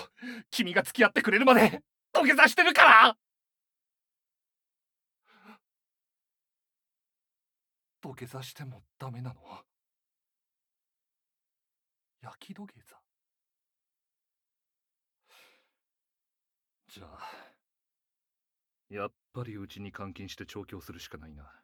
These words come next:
豪華な檻を作ってそこに閉じ込めるか。だが、君に嫌われるようなことはしたくない。君の欲しいものなら何でも買ってあげる。君の望みは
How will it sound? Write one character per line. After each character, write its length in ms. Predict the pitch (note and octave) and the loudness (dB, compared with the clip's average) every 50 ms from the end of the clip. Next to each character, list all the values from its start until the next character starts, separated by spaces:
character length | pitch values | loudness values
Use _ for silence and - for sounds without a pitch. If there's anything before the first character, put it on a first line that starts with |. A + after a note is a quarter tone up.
| _ _ _ _ _ _ _ _ _ _ _ _ _ _ _ _ _ _ _ _ _ _ _ _ _ - | _ _ _ _ _ _ _ _ _ _ _ _ _ _ _ _ _ _ _ _ _ _ _ _ _ -16
豪 360 | C3 B2 C3+ C#3+ D#3 D#3 C#3+ C#3+ | -8 -6 -4 -4 -4 -6 -8 -8
華 120 | - C#3 | -10 -8
な 120 | C3 C3 | -6 -6
檻 260 | B2+ A#2+ B2 B2+ C3 C3 | -6 -6 -8 -8 -8 -10
を 80 | A#2+ A#2+ | -12 -12
作 220 | - - - A#2 | -16 -20 -20 -20
っ 20 | - _ _ | -20 _ _
て 100 | - G#2+ | -20 -20
そ 140 | - - - | -20 -20 -20
こ 140 | - B2 A#2+ | -16 -14 -12
に 60 | A#2+ | -12
閉 180 | A2+ - G#2+ G2+ | -12 -16 -20 -20
じ 100 | A2 A#2+ | -20 -20
込 160 | - - A2+ | -18 -18 -18
め 140 | A2 A2 - | -18 -18 -20
る 120 | - - _ | -20 -20 _
か。 80 | - - - - - - - - _ _ _ _ _ _ _ _ _ _ _ _ _ _ _ _ _ _ _ _ _ _ _ _ _ _ _ _ _ _ _ _ _ _ _ _ - - - - _ _ - | -20 -20 -20 -20 -20 -20 -20 -20 _ _ _ _ _ _ _ _ _ _ _ _ _ _ _ _ _ _ _ _ _ _ _ _ _ _ _ _ _ _ _ _ _ _ _ _ -10 -10 -10 -10 _ _ -12
だ 120 | - G#2 | -12 -10
が、 120 | E2+ E2+ F2 - - _ _ - - - - - - - - _ _ _ _ - | -10 -14 -18 -20 -20 _ _ -20 -20 -20 -20 -20 -20 -20 -20 _ _ _ _ -12
君 260 | - - - D#2 G2+ | -10 -10 -10 -10 -14
に 100 | G2+ - - | -16 -14 -14
嫌 200 | - A2 G2+ G2 | -14 -12 -14 -14
わ 100 | G#2+ B2+ | -14 -14
れ 80 | C3 | -12
る 80 | B2+ D3 | -10 -6
よ 80 | D3+ | -6
う 60 | D3 A#2+ | -6 -6
な 60 | A2 | -6
こ 100 | - - | -4 -4
と 60 | F3+ | -4
は 80 | B2 - | -4 -2
し 60 | - | -4
た 120 | F3+ E3+ | -6 -4
く 60 | F#3 | -2
な 100 | D#3+ F3+ | 0 0
い。 80 | G3+ G3 G#2 - - - _ - - - - - - _ _ _ _ _ _ _ _ _ _ _ _ _ _ - | 0 0 -4 -6 -10 -12 _ -20 -20 -20 -20 -20 -20 _ _ _ _ _ _ _ _ _ _ _ _ _ _ -4
君 240 | - A#3 F#3+ D#3+ | -4 -2 -2 0
の 100 | F3 F#3+ | 0 0
欲 140 | F#3 E3+ - | 0 0 -2
し 120 | - A#3+ A#3 | 0 0 0
い 20 | G3 | 0
も 80 | D3+ | 0
の 80 | E3 G#3+ | 0 2
な 140 | A#3 F#3+ D3 | 2 2 0
ら 100 | B2+ - - - _ | 0 -4 -6 -18 _
何 280 | - G#3+ D4+ F4 E4+ D#4+ | 4 6 6 8 6 6
で 100 | C4 D#4+ | 4 4
も 100 | C4+ A#3 | 4 4
買 140 | - - - | 0 -2 -4
っ 20 | |
て 100 | - F#3+ | 0 2
あ 80 | F3+ F3+ | 2 4
げ 100 | F#3+ G3 | 4 4
る。 160 | G#3+ - - - - - - - _ _ _ _ _ _ _ _ _ _ - | 2 2 0 -8 -20 -20 -20 -20 _ _ _ _ _ _ _ _ _ _ -10
君 240 | - C4+ C4 B3+ B3+ | 0 2 2 4 4
の 100 | C4+ B3 | 4 4
望 260 | A#3 A#3+ B3 D4 C#4 | 2 2 4 4 4
み 80 | D#4+ D4+ | 4 4
は 160 | A3+ - | 2 2